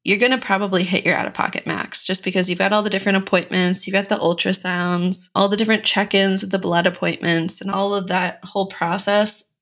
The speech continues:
And then when you add in this large delivery appointment cost, you're gonna quickly find that whatever your max out-of-pocket is for that calendar year,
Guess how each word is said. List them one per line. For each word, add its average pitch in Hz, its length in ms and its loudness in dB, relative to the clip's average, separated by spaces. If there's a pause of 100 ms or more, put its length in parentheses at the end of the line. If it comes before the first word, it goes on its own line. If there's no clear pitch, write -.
(100)
And 175 160 2
then 175 240 4
when 175 140 4
you 165 80 0
add 185 240 0
in 185 180 2
this 165 220 0
large 180 580 0
delivery 165 840 0
appointment 175 600 -2
cost, - 880 -2 (100)
you're 196 140 2
gonna 185 280 4 (100)
quickly 185 380 0
find 165 380 2
that 170 340 0
whatever 196 400 2
your 202 220 4
max 202 320 0
out-of-pocket 190 480 0
is 185 180 4
for - 140 -8
that 196 200 -2
calendar 185 380 2
year, 175 500 2